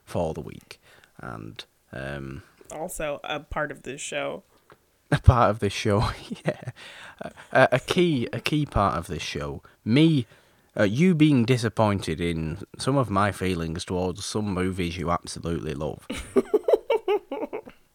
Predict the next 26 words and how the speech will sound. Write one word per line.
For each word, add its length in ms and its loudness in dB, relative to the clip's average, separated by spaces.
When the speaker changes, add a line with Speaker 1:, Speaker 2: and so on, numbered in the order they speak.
Speaker 1:
Fast 300 8
and 120 0
Furious 520 4
probably 460 2
coming 360 2
up 300 -4
in 120 -2
the 120 2
later 500 0
installments 680 -2
of 120 -6
Fast 280 -4
and 140 -6
Furious. 600 -6
You 220 -2
may 440 -2
be 100 -4
seeing 400 -4
a 80 -4
lot 320 -2
of 400 -4
Janine 400 -2
getting 380 -4
annoyed 460 -2
with 260 -6
me 340 -4